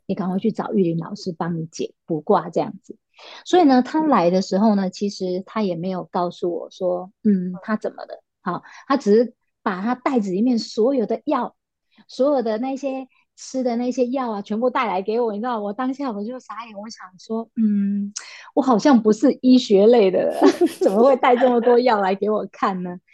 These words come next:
他只是要告诉我他的身体状况有多么差这样子。那我的想法，我只是告诉他说，因为我很清楚的知道，你今天会有这样的结果，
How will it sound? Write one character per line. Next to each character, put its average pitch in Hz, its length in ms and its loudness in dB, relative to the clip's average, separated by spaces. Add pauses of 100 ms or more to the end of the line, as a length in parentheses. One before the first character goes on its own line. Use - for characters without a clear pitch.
(340)
他 359 160 -2
只 233 140 -4
是 247 140 -4
要 233 160 4
告 220 260 2
诉 202 180 0
我 143 120 -4
他 220 160 -8
的 202 100 -6
身 208 300 -4
体 208 200 -12
状 180 220 -6
况 180 280 -10
有 165 180 -8 (100)
多 185 200 0
么 175 260 -6
差 165 340 -18
这 - 80 -6
样 - 140 -10 (100)
子。 - 180 -20 (640)
那 392 140 0
我 240 160 6
的 220 100 2
想 226 280 0
法， 214 260 -2
我 180 120 -4
只 180 140 -10
是 202 120 -2
告 214 200 -4
诉 190 220 -6
他 190 220 -10
说， 185 340 -8 (160)
因 285 100 2
为 302 80 4
我 247 140 6
很 202 200 0
清 208 200 -2
楚 196 160 -2
的 160 80 -2
知 170 160 -8
道， 185 240 -4
你 180 160 -2
今 262 180 2
天 269 180 4
会 262 120 2
有 202 80 2
这 214 120 -2
样 220 100 2
的 185 100 -2
结 175 200 -2
果， 175 320 -4